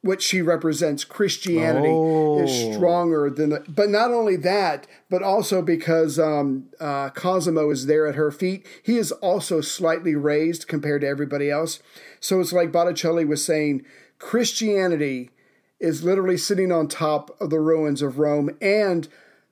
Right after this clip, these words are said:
Speaker 1: the Medici, as long as they're in charge of Florence, they will also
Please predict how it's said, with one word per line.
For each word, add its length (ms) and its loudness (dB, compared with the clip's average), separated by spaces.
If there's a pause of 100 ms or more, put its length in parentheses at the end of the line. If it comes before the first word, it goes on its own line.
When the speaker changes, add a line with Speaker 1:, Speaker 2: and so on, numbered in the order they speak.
Speaker 1:
the 680 -2 (280)
Medici, 840 -2 (280)
as 180 -4
long 260 2
as 140 -2
they're 220 2
in 80 -4
charge 420 0
of 120 -4
Florence, 680 -2
they 260 0
will 200 0
also 720 -2